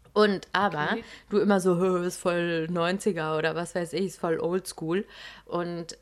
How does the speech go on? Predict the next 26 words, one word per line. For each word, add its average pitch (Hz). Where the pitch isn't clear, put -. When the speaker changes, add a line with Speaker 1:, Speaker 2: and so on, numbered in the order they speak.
Speaker 2:
Ja. 202
Speaker 1:
vielleicht -
nicht 151
neunziger, 151
aber, 151
na, 214
wobei 190
doch 165
eigentlich 170
schon. 147
Ähm, 175
jetzt 190
Folgendes. 170
Mein 196
kleiner 196
Bruder, 185
der 160
achtzehn 147
ist, -
hat 214
Speaker 2:
Mhm. 175
Speaker 1:
zu 202
Weihnachten 220
Folgendes 208
bekommen. 151
Einen 190